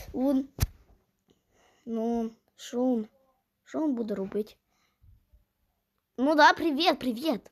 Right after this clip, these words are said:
привіт. Може, щось в чаті напише? Може, мені щось в чаті напри-, напі-, напише?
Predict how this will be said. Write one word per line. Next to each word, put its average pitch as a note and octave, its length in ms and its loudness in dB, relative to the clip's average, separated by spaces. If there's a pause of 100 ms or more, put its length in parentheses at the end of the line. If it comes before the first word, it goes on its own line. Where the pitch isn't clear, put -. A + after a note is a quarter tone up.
привіт. A3 600 -6 (680)
Може, A#3+ 200 -8
щось C4 300 -4
в - 60 -20
чаті D#4 280 -2
напише? C4 380 -8 (160)
Може, A3+ 220 -2
мені A3+ 180 -2
щось - 340 -8
в - 100 -18
чаті A3+ 320 -4
напри-, B3 380 -4 (340)
напі-, G#3+ 600 -6
напише? G#3+ 1000 -8